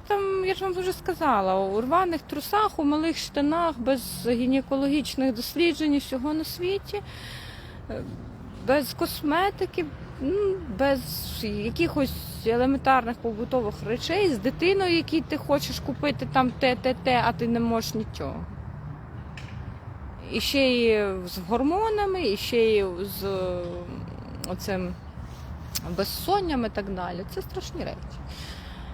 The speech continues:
Це страшні речі. Е, ми для себе рожаємо. Хто дасть жінці коштів? Це я вже читала. Я, знаєте, що вам хочу сказати? Ми для себе рожаємо. Ах.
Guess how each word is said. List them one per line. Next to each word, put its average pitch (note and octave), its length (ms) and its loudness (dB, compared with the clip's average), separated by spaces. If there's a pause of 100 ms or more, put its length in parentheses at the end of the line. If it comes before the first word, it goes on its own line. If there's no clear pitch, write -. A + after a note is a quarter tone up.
(220)
Це C4+ 120 -2
страшні A3 420 -6
речі. E3+ 420 -8 (2000)
Е, F3 140 -4
ми A3+ 140 0
для A3 160 0
себе G#3 360 0
рожаємо. D#3+ 720 -6 (340)
Хто C#4 200 0
дасть G#3+ 300 -2
жінці G3 420 -4
коштів? - 380 -10
Це F3 100 -6
я F3 100 -2
вже F3+ 160 -4
читала. E3 440 -4
Я, G3 140 0
знаєте, C#4 300 0
що A3 220 -4
вам F#3+ 220 -4
хочу G3 180 -8
сказати? E3+ 480 -4
Ми G3+ 160 -4
для G3+ 180 -4
себе G3 400 -4
рожаємо. D3+ 520 -6 (1400)
Ах. G#3 240 -4